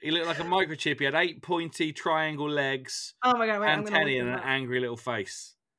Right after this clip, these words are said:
Speaker 2: I'm gonna look him up, 'cause we didn't have, like, a mascot.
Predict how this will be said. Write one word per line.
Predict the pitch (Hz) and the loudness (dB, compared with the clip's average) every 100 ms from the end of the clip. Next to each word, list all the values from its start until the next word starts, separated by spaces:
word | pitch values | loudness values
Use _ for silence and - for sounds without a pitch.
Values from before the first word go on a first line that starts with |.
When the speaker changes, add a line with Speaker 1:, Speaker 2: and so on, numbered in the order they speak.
| _ _ _ | _ _ _
Speaker 2:
I'm | 220 214 | -10 -6
gonna | 202 190 | -4 -6
look | 196 | -6
him | 208 185 | -8 -8
up, | 180 - | -10 -8
'cause | 269 214 | -10 -8
we | 254 | -4
didn't | 381 302 | -2 -2
have, | 285 381 494 | -2 -4 -4
like, | 494 | -4
a | 302 | -4
mascot. | 208 185 190 196 170 | -4 -6 -8 -8 -8